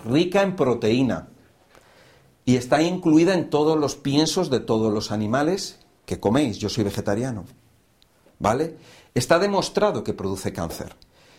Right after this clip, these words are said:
Monsanto engañó, engañó diciendo que no, que era sano y que no había ningún problema. Este laboratorio descubrió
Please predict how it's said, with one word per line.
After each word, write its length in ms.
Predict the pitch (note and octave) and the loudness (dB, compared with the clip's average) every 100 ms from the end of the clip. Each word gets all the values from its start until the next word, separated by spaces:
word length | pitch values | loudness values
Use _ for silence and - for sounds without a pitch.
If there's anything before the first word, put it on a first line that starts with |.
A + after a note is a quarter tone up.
| _ _ _ _ _ _ | _ _ _ _ _ _
Monsanto 920 | - F3 C#3+ C#3 G3 G#3+ G#3+ G#3 G#3 - | 2 2 2 -2 -2 -2 0 0 0 0
engañó, 680 | D#3 C#3 B2 B2 D#3+ C3+ - - _ - - - _ _ - - | 0 2 2 4 2 0 -6 -20 _ -20 -18 -20 _ _ -6 -2
engañó 500 | A#2+ A#2 B2 D#3+ F3+ | 2 2 4 2 2
diciendo 760 | D#3 - D#3+ G3+ F3 D#3+ - _ - - _ _ - - - _ | 0 0 2 2 0 -2 -6 _ -20 -20 _ _ -20 -20 -20 _
que 140 | C#3+ | 0
no, 360 | C3 D#3 E3 - - _ _ _ _ _ _ _ | 2 0 0 -10 -20 _ _ _ _ _ _ _
que 100 | - | 2
era 140 | F3 C3+ | 2 2
sano 400 | - F3+ F#3+ F#3 | 0 0 0 -2
y 100 | - | -2
que 120 | B2+ | 0
no 100 | C#3 | 2
había 380 | C#3 C3+ C3+ C3+ | 2 2 0 -2
ningún 320 | A2+ C3 B2 | -2 -4 -4
problema. 480 | A2 A2 A2 F2+ - - | 0 0 0 -4 -12 -8
Este 200 | - F3+ | -2 2
laboratorio 640 | F3 D#3 C#3 - E3+ E3 C3+ | 2 4 2 2 2 2 2
descubrió 680 | B2+ - B2+ A2+ D3 F#3 | 0 0 0 4 4 2